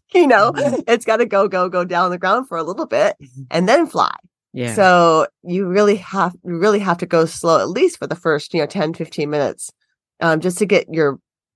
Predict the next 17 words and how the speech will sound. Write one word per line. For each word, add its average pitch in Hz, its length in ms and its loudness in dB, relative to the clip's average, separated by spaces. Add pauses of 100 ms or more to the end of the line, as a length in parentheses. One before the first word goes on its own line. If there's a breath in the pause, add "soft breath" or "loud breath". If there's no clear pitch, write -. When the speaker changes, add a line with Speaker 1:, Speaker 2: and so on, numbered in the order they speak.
Speaker 1:
muscles 165 680 0
to - 220 -6 (120)
go, 147 360 4
"Okay, 175 220 -2
this 160 180 -6
is 170 100 -10
what 175 120 -6
we're 160 100 -4
doing." 151 220 2
Get 139 120 -4
your 127 140 -4
brain 160 380 0
on 156 220 0
board, 143 440 0 (400 soft breath)
get 170 140 -4
those, 165 480 0 (100)
um, 131 460 -2